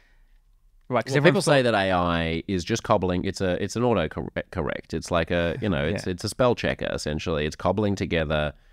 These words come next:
Speaker 2: It's, it's vacuuming up everything that has ever been said by anyone, and then when you ask it a question, it just chops and slices and dices what people have said in the past and provides you with the likeliest best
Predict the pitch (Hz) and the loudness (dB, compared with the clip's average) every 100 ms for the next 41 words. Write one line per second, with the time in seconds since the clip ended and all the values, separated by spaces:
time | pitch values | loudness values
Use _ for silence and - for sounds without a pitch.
0 | _ - - _ 90 - - 98 90 - | _ -20 -20 _ -10 -10 -6 -6 -6 -8
1 | - 92 82 101 127 139 120 95 92 92 | -10 -8 2 4 4 2 2 2 2 2
2 | 92 98 92 90 90 82 85 85 85 82 | 0 2 0 2 0 0 0 0 0 0
3 | 80 - 85 82 78 76 80 82 67 50 | -2 0 -2 0 0 0 0 -2 -4 -4
4 | 67 101 - - - - - - _ _ | -6 -8 -12 -20 -20 -20 -20 -20 _ _
5 | - 98 92 92 90 90 90 92 90 - | -6 -2 0 2 2 2 0 0 -4 0
6 | 107 - 87 62 78 110 127 - - - | 0 0 -2 -2 -2 -4 -8 -18 -20 -20
7 | - - - _ _ - 85 90 87 - | -20 -20 -20 _ _ -4 -4 -2 -4 0
8 | 101 - - 87 82 - 80 80 90 85 | -2 0 -2 0 0 2 2 2 -2 -2
9 | 76 78 82 - 76 82 82 - - 87 | 0 0 0 -2 -4 -2 -4 -4 -4 -4
10 | 85 82 73 90 80 76 104 95 62 58 | -2 -2 0 0 0 -2 2 2 2 0
11 | 90 - 87 80 92 80 82 82 87 80 | -4 -4 -4 -2 -2 0 2 0 -2 0
12 | 80 76 76 - 87 85 85 87 92 104 | 0 -2 -4 -2 0 0 0 2 2 2
13 | 101 90 82 - 76 71 - - | 0 0 -2 -2 -4 -4 -6 -16